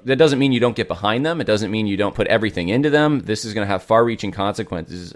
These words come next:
Uh, be-, and one of the reasons is because there's a lot of people who don't have any faith in the system right now. That's a really bad place to be if they don't think that they have a political recourse for their grievances.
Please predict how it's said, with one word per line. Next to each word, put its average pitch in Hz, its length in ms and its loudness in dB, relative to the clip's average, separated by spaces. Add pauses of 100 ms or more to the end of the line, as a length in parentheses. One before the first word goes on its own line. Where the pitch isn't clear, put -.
Uh, 92 200 0
be-, 95 260 -4
and 151 200 2
one 226 100 4
of - 40 4
the 151 60 0
reasons 175 320 -2
is 110 100 -2
because 117 260 -6
there's 127 140 -2
a 127 60 0
lot 127 220 2
of - 80 -6
people 170 260 -4
who 113 80 0
don't 123 100 2
have 98 200 -8 (100)
any 151 220 -2
faith 85 360 -4 (460)
in 120 400 2 (280)
the 123 80 -2
system 202 440 2
right 85 180 -2
now. 85 320 -10 (480)
That's 139 220 4
a 85 160 0
really 170 380 4
bad 151 280 4
place 135 300 0
to 101 100 -4
be 98 380 -4
if 98 100 -8
they 117 120 6
don't 139 200 4
think 127 220 0
that 98 100 -4
they 110 120 2
have 104 140 2
a 90 40 -2
political 101 480 -2
recourse 92 520 -4
for 92 140 -8
their 85 140 -4
grievances. 107 680 -2